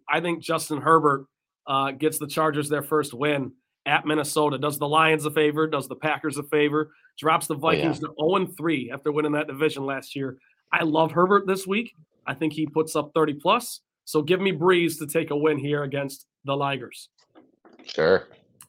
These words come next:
Speaker 1: Uh, fourth matchup, moving right along. Kid Karch, two and oh against the Flying Dutchman,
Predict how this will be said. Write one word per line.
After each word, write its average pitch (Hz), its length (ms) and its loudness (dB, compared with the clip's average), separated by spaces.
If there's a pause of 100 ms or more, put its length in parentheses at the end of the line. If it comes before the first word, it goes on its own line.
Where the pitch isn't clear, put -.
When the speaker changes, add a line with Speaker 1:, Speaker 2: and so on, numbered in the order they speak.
(340)
Speaker 1:
Uh, 156 220 0
fourth 202 300 2
matchup, 151 460 0
moving 165 240 0
right 170 140 2
along. 165 300 2
Kid 165 180 -4
Karch, 202 380 2
two 160 180 0
and 165 80 4
oh 175 260 0 (220)
against 143 340 -6 (120)
the 147 180 -2
Flying 175 320 2
Dutchman, 151 420 -6